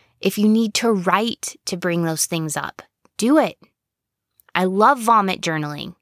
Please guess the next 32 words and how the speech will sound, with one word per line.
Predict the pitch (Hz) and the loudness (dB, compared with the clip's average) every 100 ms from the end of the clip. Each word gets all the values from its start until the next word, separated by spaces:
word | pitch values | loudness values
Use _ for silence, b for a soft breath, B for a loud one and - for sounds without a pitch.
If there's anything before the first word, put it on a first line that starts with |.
| _ - | _ -6
I | 165 | -4
sit | - 196 | -2 -2
down | 202 220 254 | 2 2 2
and | 214 | 0
I | 165 | -2
write | 160 160 170 | -2 -2 -2
whatever | 170 160 160 220 | -2 -4 -4 -6
comes | 240 233 220 | -6 -4 -4
to | - | -4
mind, | 202 196 202 196 | -2 0 0 0
however | - 175 180 180 | 0 2 2 0
nonsensical | 170 156 151 - 208 233 262 262 254 | -4 -6 -6 -4 -2 0 0 2 2
it | 247 | 2
is, | 254 247 247 240 B B B B | 2 4 2 -2 B B B B
however | - 185 170 160 151 - | 0 2 2 -2 -10 -2
angry | 240 262 233 175 165 156 | 0 0 -2 -4 -6 -6
or | 151 | -8
jealous | 147 - 208 240 240 190 165 - | -12 -12 -6 -4 -2 -2 -4 -6
or | 151 | -8
happy | - 277 320 - 226 180 | -2 2 2 0 -6 -6
or | 156 | -6
joyful | 151 226 254 277 - 226 196 185 | -8 -2 0 0 -2 0 2 2
or | 165 156 160 B B B B B | 0 -2 -6 B B B B B
stupid, | - - - 330 349 320 294 | -8 -4 0 2 2 4 2
it | 196 - | 0 0
doesn't | 269 277 277 - | 0 0 -2 -2
matter. | 208 208 202 151 - _ _ _ _ _ _ _ _ _ _ - | 0 2 0 -4 -10 _ _ _ _ _ _ _ _ _ _ -2
I | 202 | 0
write | 180 175 196 208 | 0 0 0 2
it | 240 - _ | 0 0 _
all | 170 165 165 170 - _ | -2 0 -2 -4 -10 _
down. | 156 147 139 - | -2 -2 -2 -12